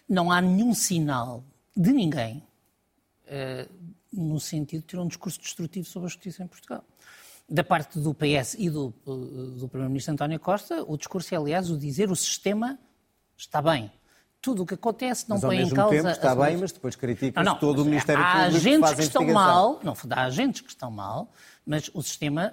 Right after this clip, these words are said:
Speaker 1: eh, eh,
Speaker 2: Mas o
Speaker 1: está
Speaker 2: sistema
Speaker 1: bem."
Speaker 2: é feito por pessoas, não
Speaker 1: Não,
Speaker 2: é?
Speaker 1: não, mas
Speaker 2: Não,
Speaker 1: é assim,
Speaker 2: não,
Speaker 1: mas,
Speaker 2: não
Speaker 1: eh,
Speaker 2: existe
Speaker 1: mas não creio,
Speaker 2: hipoteticamente.
Speaker 1: não creio que haja hoje, eh, aliás,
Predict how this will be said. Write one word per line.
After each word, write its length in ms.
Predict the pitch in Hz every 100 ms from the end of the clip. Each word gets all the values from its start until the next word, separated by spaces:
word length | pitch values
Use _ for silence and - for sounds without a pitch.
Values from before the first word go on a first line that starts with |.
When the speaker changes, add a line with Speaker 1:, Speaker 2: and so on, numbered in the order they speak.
| -
Speaker 1:
eh, 380 | 202 185 180 180
eh, 140 | 170
Speaker 2:
Mas 80 | 170
o 40 |
Speaker 1:
está 100 | 151
Speaker 2:
sistema 220 | - 180 190
Speaker 1:
bem." 160 | 170
Speaker 2:
é 40 | 151
feito 140 | 151
por 140 | 175 170
pessoas, 420 | - 151 156 127
não 120 | 123
Speaker 1:
Não, 120 | 117
Speaker 2:
é? 100 | 135
Speaker 1:
não, 240 | 151 165 -
mas 20 |
Speaker 2:
Não, 200 | 143 151
Speaker 1:
é 100 | 156
assim, 200 | 156 - 135
Speaker 2:
não, 140 | 151
Speaker 1:
mas, 180 | 139 147
Speaker 2:
não 160 | 147
Speaker 1:
eh, 40 | 147
Speaker 2:
existe 260 | 127 156
Speaker 1:
mas 160 | 165 151
não 200 | 247 294
creio, 120 | 170
Speaker 2:
hipoteticamente. 520 | 156 185 185 202 143 135
Speaker 1:
não 120 | 233
creio 220 | 175 160
que 120 | -
haja 220 | 202 165
hoje, 580 | 165 147 139 123 139 139
eh, 220 | 139 143 139
aliás, 440 | 131 120 -